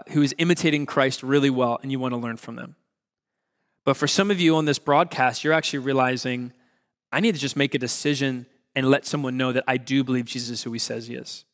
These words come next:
that he's the Son of God, that he died on the cross, that he did come back to life. And even though I can't understand everything that I feel right now, I know that I need to give my life to him." And if that's you, all we want you to do at Collective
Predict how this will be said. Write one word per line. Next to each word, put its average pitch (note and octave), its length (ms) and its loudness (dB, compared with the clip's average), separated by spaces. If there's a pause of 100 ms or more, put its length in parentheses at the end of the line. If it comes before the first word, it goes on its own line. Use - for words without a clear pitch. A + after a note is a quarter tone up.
(360)
that C3+ 120 -2
he's B2 120 -4
the B2 80 -6
Son C#3 260 0
of C3 120 0
God, A#2+ 340 0 (340)
that A#2+ 120 -10
he A#2+ 40 -8
died B2+ 320 4
on C#3 80 0
the C3+ 80 -4
cross, B2 380 -4
that B2+ 140 -6
he B2 60 -4
did B2 220 -4
come C3+ 160 -4
back B2 220 0
to B2+ 100 -4
life. A#2+ 340 0
And B2+ 140 -10
even D3 160 -2
though C#3 140 0
I B2 60 0
can't - 340 -6
understand C#3 640 -4
everything C#3 400 -2
that B2 100 -2
I A#2 60 0
feel C#3 320 -2
right B2 200 -2
now, A#2 280 -4
I B2+ 180 -2
know C3 480 0 (180)
that C3+ 100 -12
I B2+ 40 -2
need B2+ 100 -4
to B2 60 -2
give A2+ 180 -6
my A2+ 120 -8
life G#2+ 260 -8
to - 120 -20
him." C#3+ 180 -20 (880)
And C3+ 100 0
if B2 100 -2
that's D#3+ 300 4
you, D3 140 4
all D3 200 4
we F3+ 100 8
want E3 280 2
you D#3 80 0
to C#3 40 -4
do C#3+ 200 4
at A#2+ 100 0
Collective B2 500 2